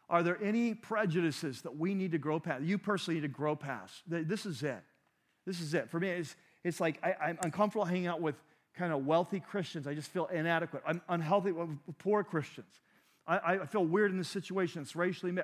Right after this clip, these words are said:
I feel weird in this situation. It's not racially mixed. You know, whatever the thing is. Is there an area of your life that you need to grow past your prejudices? And then finally, are you on track,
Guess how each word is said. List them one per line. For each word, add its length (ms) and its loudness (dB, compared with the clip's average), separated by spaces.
I 80 6
feel 200 2
weird 220 6
in 60 2
this 140 0
situation. 460 -6
It's 120 -16
not 280 0
racially 340 -2
mixed. 160 -12
You 60 -2
know, 40 -2
whatever 300 6
the 100 4
thing 80 4
is. 160 4
Is 140 0
there 120 2
an 100 -4
area 240 4
of 60 0
your 120 2
life 540 -2
that 100 -8
you 120 0
need 160 0
to 80 -6
grow 260 0
past 380 -6
your 80 -4
prejudices? 640 -2
And 140 -2
then 120 -2
finally, 540 -2
are 180 4
you 420 0
on 260 2
track, 460 -2